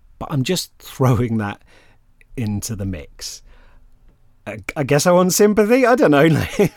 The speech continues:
Perhaps my neurodivergent state of being, whatever that means, and whether in years to come the criteria all shift, so we call it something else, gives me, uh, a few more baseline challenges than I'd otherwise have. Sometimes,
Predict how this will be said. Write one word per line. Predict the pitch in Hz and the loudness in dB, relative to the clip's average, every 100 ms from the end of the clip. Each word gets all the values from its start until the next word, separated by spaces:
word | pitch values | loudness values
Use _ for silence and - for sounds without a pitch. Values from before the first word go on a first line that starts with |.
| _ - 311 - - | _ -14 -14 -6 -4
Perhaps | 156 123 - - | 0 0 -2 -4
my | 143 139 120 | 0 0 0
neurodivergent | 104 123 131 123 113 123 110 110 107 117 | 0 0 2 2 0 0 0 -2 -2 -6
state | - 113 | -8 -8
of | 104 | -8
being, | 101 113 127 | -6 -4 -4
whatever | 131 - 117 | -4 -6 -8
that | 113 | -6
means, | 120 113 107 107 | -4 -4 -4 -4
and | 110 | -4
whether | 113 110 | -4 -4
in | 107 | -4
years | 107 110 101 | -4 -6 -6
to | - | -8
come | 110 117 104 101 | -10 -8 -8 -8
the | 104 - - - - _ _ | -10 -14 -20 -20 -20 _ _
criteria | - 131 - 143 127 | -2 -2 2 2 2
all | 123 117 | 0 -2
shift, | - 127 117 | -4 -4 -4
so | - 117 | -6 -6
we | 110 | -6
call | - 120 | -4 -6
it | - | -6
something | 131 127 131 | -8 -2 0
else, | 135 127 - 147 | 0 -2 -8 -8
gives | - 160 151 | -2 -2 0
me, | 131 127 127 - | 0 2 0 -4
uh, | 135 117 117 | -8 -8 -8
a | - | -8
few | - 175 | -2 0
more | 156 117 - | 2 0 0
baseline | 131 113 - 117 107 107 104 | 0 0 -4 -4 -2 -4 -6
challenges | - 110 107 101 98 98 - _ | -10 -8 -8 -8 -8 -12 -14 _
than | 110 107 - | -12 -10 -10
I'd | 104 101 - _ - | -14 -14 -16 _ -12
otherwise | 104 107 98 98 95 92 92 - _ _ _ - | -10 -8 -8 -8 -8 -10 -14 -16 _ _ _ -14
have. | 175 113 82 - _ _ _ _ _ _ _ _ _ _ | -8 -8 -8 -18 _ _ _ _ _ _ _ _ _ _
Sometimes, | - 160 156 160 - 170 196 202 | -2 0 0 -2 -4 -4 -4 -4